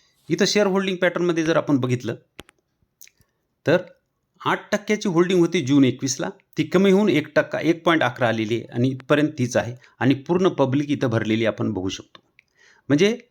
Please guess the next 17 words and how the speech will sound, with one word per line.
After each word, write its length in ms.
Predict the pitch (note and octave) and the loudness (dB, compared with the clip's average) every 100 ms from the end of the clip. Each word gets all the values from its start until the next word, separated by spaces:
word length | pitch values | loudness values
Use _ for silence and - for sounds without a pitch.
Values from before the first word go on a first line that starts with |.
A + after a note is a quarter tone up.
| _ _ _ D3 | _ _ _ -2
पब्लिकच्याच 600 | D#3 G3 G#3+ - A3+ - | 0 0 0 0 -2 -2
हातात 420 | D3+ C3 A2+ - _ _ - | -6 -2 -2 -6 _ _ -4
हा 120 | C#3+ | -2
शेअर 260 | - C#3+ C#3+ - | 0 -2 -4 -6
आपल्याला 360 | A#2 A#2+ B2+ C3 | -6 0 2 2
पाहायला 360 | C3 A2 A2+ A2 | 0 -2 0 0
मिळतोय. 360 | G#2 G2+ G2 - _ _ _ _ _ _ _ _ _ _ _ _ _ _ _ _ _ _ | -2 -4 -10 -12 _ _ _ _ _ _ _ _ _ _ _ _ _ _ _ _ _ _
तर 140 | G3 A3 - _ _ | 0 0 -6 _ _
ही 300 | - F#3+ A#3+ A#3+ | -4 0 0 0
रिस्की 380 | C3+ E3+ - A3+ | -2 -2 -4 -4
कंपनी 400 | F3 F3 D#3 C3+ | -2 0 -2 -2
आहे. 180 | A#2+ E3 _ - | -4 -8 _ 0
चार्टमध्ये 460 | E3+ F#3+ G3+ G3 G3 | 0 0 -4 -6 -6
जरी 160 | F#3 | -6
पाहिलं 360 | F3 C#3+ C#3 D#3 | -4 -6 -6 -10
तर 220 | _ B2+ | _ -6
जवळपास 480 | B2 E3 F3+ B2+ | -2 -2 -2 -4